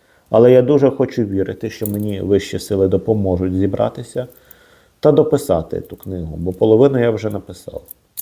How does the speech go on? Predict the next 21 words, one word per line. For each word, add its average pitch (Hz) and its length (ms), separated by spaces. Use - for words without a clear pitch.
Це 139 120
от 123 220
моя 120 260
така 107 260
дуже 107 320
важлива, 98 440
фундаментальна 92 880
робота, 123 440
яку 101 280
я 104 160
хочу - 320
видати 120 440
якомога 92 380
швидше. 90 300
У 110 40
мене 135 180
вже 143 180
є 160 140
дві 92 180
написані 87 480
книги, 82 380